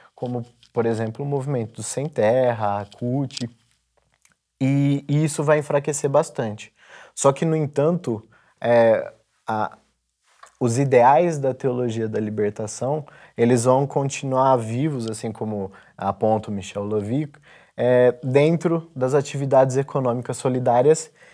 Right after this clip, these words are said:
que vão se desenvolver nessa época e vão ter um crescimento lá pros anos mil novecentos e noventa, por aí. E ela vai ser considerada como a semente da teologia da libertação que germinou.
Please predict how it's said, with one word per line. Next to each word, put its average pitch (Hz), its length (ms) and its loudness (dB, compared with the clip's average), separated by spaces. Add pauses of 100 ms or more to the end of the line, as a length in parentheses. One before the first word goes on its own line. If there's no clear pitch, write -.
que 165 140 0
vão 156 180 6
se 160 140 -4
desenvolver 127 920 0
nessa 123 460 0
época 139 560 2
e 156 100 -2
vão 147 300 -4 (320)
ter 151 80 2
um 151 140 4
crescimento 139 1080 -4
lá 123 240 -6
pros 127 240 -8
anos 123 300 -6 (180)
mil 123 240 -4
novecentos 113 460 -6
e 127 60 -14
noventa, 131 600 -8 (680)
por 135 160 0
aí. 139 280 4 (260)
E 123 240 4
ela 135 180 6
vai 139 200 2
ser 139 180 -4
considerada 135 560 -2
como 139 260 -2
a 131 40 -2
semente 135 640 0
da 120 360 2
teologia 110 600 -4
da 110 80 -4
libertação 117 580 -4
que 139 140 -6
germinou. 127 560 -4